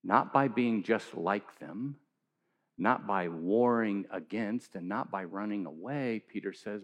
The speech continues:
but by our good life. Do you guys remember when schools were shut down at the beginning of the pandemic? Anybody remember that? <laughs> Okay, that hasn't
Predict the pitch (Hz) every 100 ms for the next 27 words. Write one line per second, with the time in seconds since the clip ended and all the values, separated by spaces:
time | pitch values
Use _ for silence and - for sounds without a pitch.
0 | - 95 - 98 101 95 82 76 - 107
1 | 107 101 - _ _ _ _ - 87 92
2 | - - - _ _ _ _ _ _ _
3 | _ _ _ _ _ _ _ _ _ _
4 | _ _ _ _ _ _ _ _ _ _
5 | _ _ _ 143 202 196 175 160 160 165
6 | 165 160 - _ _ _ 101 98 - -
7 | 110 143 - 151 165 - 143 160 165 165
8 | - _ _ - 131 - 101 98 113 123
9 | 120 117 - 113 107 127 143 - _ -
10 | 92 120 127 131 151 160 196 220 _ _
11 | - - - _ _ _ _ - - _
12 | _ - 117 143 139 123